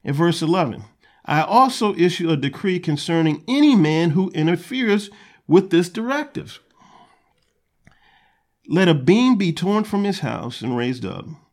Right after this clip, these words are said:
He will be impaled on it, and his house will be made into a garbage dump because of this offense."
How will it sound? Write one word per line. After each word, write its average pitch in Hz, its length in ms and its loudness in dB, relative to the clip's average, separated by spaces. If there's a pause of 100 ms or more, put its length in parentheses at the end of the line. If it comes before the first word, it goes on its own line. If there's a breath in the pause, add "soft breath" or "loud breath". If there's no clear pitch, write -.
(400 soft breath)
He 208 180 0
will 202 160 4
be 180 260 0
impaled 208 760 0
on 127 260 -4
it, 151 140 -8 (320 soft breath)
and 156 200 4
his 165 260 2
house 233 380 -4
will 170 140 2
be 165 160 -2
made 185 440 2 (260 loud breath)
into 240 380 0
a 185 180 2
garbage 180 640 0
dump 139 400 -2
because 180 420 -2
of 180 140 0
this 185 260 0
offense." 165 540 -6